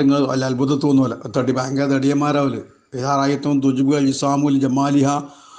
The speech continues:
വൻ യഖുലു തസ്മലി ഖൗലിൻ കാന മുഷമൂസനത്തും യസ്മലു കുല്ല സൈഹത്തിൻ അലൈഹിം വലദു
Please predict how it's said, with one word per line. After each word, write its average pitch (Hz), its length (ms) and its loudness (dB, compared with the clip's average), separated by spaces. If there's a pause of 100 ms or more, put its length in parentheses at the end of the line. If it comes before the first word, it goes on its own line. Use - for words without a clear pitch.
(280)
വൻ 135 120 2 (120)
യഖുലു 139 420 0
തസ്മലി 143 460 0
ഖൗലിൻ 147 400 4
കാന 143 320 2
മുഷമൂസനത്തും 143 880 0
യസ്മലു 139 420 0
കുല്ല 139 160 2 (100)
സൈഹത്തിൻ 139 560 -4
അലൈഹിം 147 300 2
വലദു 139 300 2